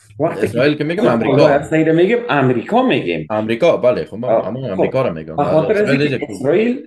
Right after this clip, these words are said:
Speaker 1: اسرائیل خودش یک جا، یک مکان، یک ژئوپلیتیک کوچک است.
Speaker 2: بله، خب.
Speaker 1: در تیرس سپاه پاسداران است.
Speaker 2: بله.
Speaker 1: و می‌تا-، اگر قرار باشه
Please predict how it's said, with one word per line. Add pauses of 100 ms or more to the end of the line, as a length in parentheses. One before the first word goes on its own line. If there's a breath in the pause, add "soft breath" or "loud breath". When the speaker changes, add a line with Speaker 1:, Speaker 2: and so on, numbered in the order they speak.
Speaker 1:
اسرائیل
خودش (380 soft breath)
یک (120)
جا،
یک
مکان،
یک
ژئوپلیتیک
کوچک
است. (260 soft breath)
Speaker 2:
بله، (160)
خب.
Speaker 1:
در
تیرس
سپاه
پاسداران
است. (160)
Speaker 2:
بله. (380)
Speaker 1:
و
می‌تا-،
اگر
قرار
باشه